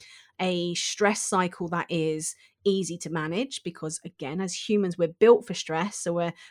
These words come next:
we're built for a certain level of stress. But the way our body tells us that we're either reaching that level or we've crossed over that level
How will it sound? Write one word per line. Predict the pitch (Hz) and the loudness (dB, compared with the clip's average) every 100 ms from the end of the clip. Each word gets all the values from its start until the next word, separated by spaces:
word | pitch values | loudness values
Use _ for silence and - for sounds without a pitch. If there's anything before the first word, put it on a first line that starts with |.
| - | -6
we're | 180 | 0
built | - 208 - | 6 6 6
for | - 175 | -2 -4
a | |
certain | - 180 170 170 160 160 | 0 0 0 -2 -4 -2
level | 180 233 180 160 | 0 0 0 -2
of | |
stress. | 156 - 156 202 - - _ - _ - | -4 -4 -4 -4 -8 -16 _ -20 _ 2
But | 196 - - | 2 2 -8
the | 185 202 | 2 4
way | 208 | 6
our | 196 | 4
body | 190 185 180 | 2 0 0
tells | 226 269 277 | 0 0 2
us | 196 175 | -2 -4
that | 165 | -4
we're | 175 | -2
either | 180 175 | -2 -2
reaching | 170 269 - 175 | -2 -2 -2 -2
that | 175 - | -2 -2
level | 165 170 185 | -4 -2 -2
or | - 180 | 0 0
we've | 175 170 | 0 -2
crossed | - 185 - | -2 -2 2
over | 233 269 208 | 2 2 0
that | 170 - | -4 -2
level | 160 160 165 170 | -4 -2 -2 -2